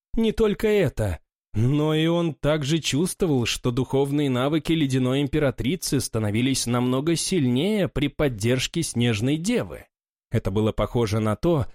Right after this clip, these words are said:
как глаз судьбы улучшает духовные навыки духовных глаз.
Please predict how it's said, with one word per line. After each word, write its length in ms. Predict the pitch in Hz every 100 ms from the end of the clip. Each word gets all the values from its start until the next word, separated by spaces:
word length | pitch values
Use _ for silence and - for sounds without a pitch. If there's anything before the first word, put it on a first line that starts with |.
| _ _ -
как 260 | 139 120
глаз 360 | 123 135 131 -
судьбы 460 | 156 143 135 165
улучшает 680 | 131 113 113 - 131 165 151
духовные 600 | 151 135 135 143 127 131
навыки 460 | 123 117 131 156 202
духовных 680 | 170 151 - 110 110 123 131
глаз. 520 | 185 180 101 -